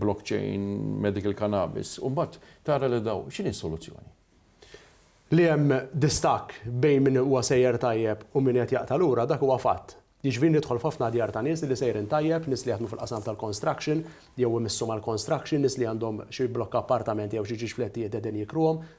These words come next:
Speaker 2: dawk sejrin tajjeb u sejrin tajjeb ħafna biex id-diskors ikun, ikun sew. Però mbagħad għandek faxxa kbira ta' nies li jiena għalkemm m'iniex, eh, statistiku u lanqas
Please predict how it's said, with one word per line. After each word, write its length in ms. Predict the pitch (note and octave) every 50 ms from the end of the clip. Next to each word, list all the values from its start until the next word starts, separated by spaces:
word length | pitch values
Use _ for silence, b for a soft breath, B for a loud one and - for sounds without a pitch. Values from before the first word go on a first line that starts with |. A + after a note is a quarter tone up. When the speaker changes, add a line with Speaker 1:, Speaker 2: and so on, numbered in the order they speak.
| B B
Speaker 2:
dawk 160 | - D3 - -
sejrin 240 | B2 A#2 A2 A2+
tajjeb 240 | A2+ C#3 E3+ D#3+ D3
u 60 | C3 C3+
sejrin 240 | C#3 A#2+ A#2+ A2+ G#2+
tajjeb 240 | A#2 A#2 A#2 -
ħafna 220 | A#2 G2+ - G#2+ F2+
biex 160 | G2 G#2 C3
id-diskors 400 | D3 F#3 G3+ - - - G#2+ A#2+
ikun, 160 | A2 A#2+ A2+ G#2 - - - -
ikun 240 | A#2+ A2 A#2 A2 G#2
sew. 160 | - - G2 - - B B B B B B
Però 220 | B - E3 F3 F3+
mbagħad 300 | F#3 F#3+ A#3+ D#3 - - -
għandek 320 | C#3 C3+ B2+ C3+ B2+ -
faxxa 300 | - G3 - - D3+ B2+
kbira 300 | B2 B2 B2+ A#2 A#2 G#2+ -
ta' 80 | A2+
nies 220 | G#2+ G#2+ G2+ - -
li 160 | - D#3+ G3+
jiena 220 | A3+ F3+ B2+ A2+ G#2+ G#2+ -
għalkemm 400 | - C3 B2 A#2 B2+ A#2 A2+ A2
m'iniex, 240 | G#2+ A2+ G#2 - -
eh, 560 | - - _ - - A2+ A2+ A#2 B2 - -
statistiku 720 | - - C3 A#2+ A2+ G#3 G3+ - - B2+ - A#2+ G#2+ G#2+
u 80 | A#2 A#2+
lanqas 400 | A#2+ A2+ G#2+ - A2+ A2 G#2